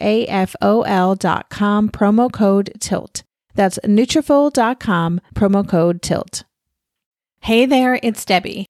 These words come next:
I love making this show and sharing conversations about how to support our awesome neurodivergent kids. I've seen how even one little insight from an interview can spark a big shift in daily life.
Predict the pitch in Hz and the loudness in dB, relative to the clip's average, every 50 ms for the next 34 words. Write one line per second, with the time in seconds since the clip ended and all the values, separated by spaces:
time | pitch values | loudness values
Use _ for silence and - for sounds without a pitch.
0 | _ _ _ - - 302 349 392 - - - - 247 208 202 214 202 196 208 214 | _ _ _ -10 -6 -6 -4 -4 -6 -8 -8 -6 -6 -2 0 2 2 2 2 0
1 | 190 196 214 214 208 196 - 190 196 190 185 180 180 - - 196 185 185 185 185 | -2 -2 0 0 0 0 0 -2 -2 0 0 0 -2 0 2 2 4 4 4 2
2 | 175 180 180 175 170 - - 226 226 226 226 226 - 226 214 208 202 - - 202 | 2 0 -2 -2 -2 -2 0 0 0 2 0 0 0 0 0 0 0 0 0 -2
3 | 190 - - 202 190 - 190 180 165 170 170 - - 285 320 381 359 - - 233 | -2 -2 -2 -4 -2 -2 0 0 0 0 -2 -4 -4 -2 0 0 0 0 -2 -4
4 | - - 240 226 220 - - 175 175 175 - - 190 190 - - - 208 202 196 | -2 0 -2 0 0 -2 -2 0 0 0 0 0 0 0 0 -2 -4 -2 -2 -2
5 | 196 - 202 190 180 180 180 175 170 170 160 160 - 175 160 160 - - - - | -2 -2 -2 0 2 2 2 2 2 2 0 0 0 -2 -4 -4 -4 -4 -6 -4
6 | - - - - _ _ _ - 277 285 - - - 320 320 302 294 294 285 262 | -6 -8 -10 -12 _ _ _ -2 -2 0 0 0 0 2 2 4 4 4 2 2
7 | 269 247 254 254 240 - 233 220 214 220 226 226 226 220 220 - 208 208 196 - | 2 2 2 0 0 -2 0 2 2 2 4 4 2 2 2 0 0 -2 -2 0
8 | - 214 214 - - 220 208 196 196 - 202 190 196 190 208 220 233 233 - 233 | 0 -2 -2 -2 -2 -2 -2 0 -2 -2 -2 -4 -2 -2 -2 -2 -2 -2 -2 -2
9 | 220 - - - 180 180 180 - - 214 175 165 - 185 180 185 185 185 - - | -2 -2 0 0 0 0 0 -2 -4 -4 -2 0 0 0 0 -2 -4 -8 -6 -4
10 | - 190 175 185 - - - 214 196 180 180 170 170 175 185 - - 165 156 - | -2 -2 -2 -4 -4 -6 -4 -2 -2 0 0 0 -2 -2 -4 -4 -4 -4 -4 -4
11 | 196 - - | -6 -10 -16